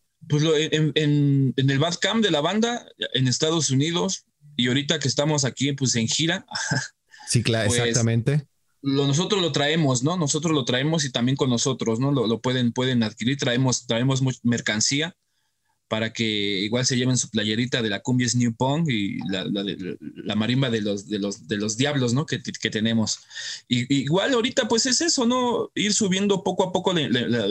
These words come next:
Speaker 1: lo que vamos haciendo y eso, ¿no? Igual tenemos varias sorpresas que, que les va a gu-, que les van a gustar mucho.
Speaker 2: Pues nosotros acá estaremos atentos a todas las sorpresas que tengan.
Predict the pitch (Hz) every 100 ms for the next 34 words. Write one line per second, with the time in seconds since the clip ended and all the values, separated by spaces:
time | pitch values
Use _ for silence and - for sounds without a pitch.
0 | 107 104 117 120 127 170 165 139 - 175
1 | 175 220 - _ _ _ _ _ _ _
2 | _ _ _ _ _ 113 117 113 110 139
3 | 139 120 131 151 156 160 143 143 143 135
4 | 139 131 113 - 120 139 180 - _ _
5 | _ _ _ _ _ - 107 104 98 95
6 | 82 57 50 - - 110 110 131 127 -
7 | 113 107 131 131 107 - 113 113 - -
8 | _ _ - - - - 120 117 113 143
9 | 147 127 127 135 143 131 131 131 107 113
10 | 113 120 110 101 95 113 117 101 104 113
11 | 110 110 104 - 107 117 120 143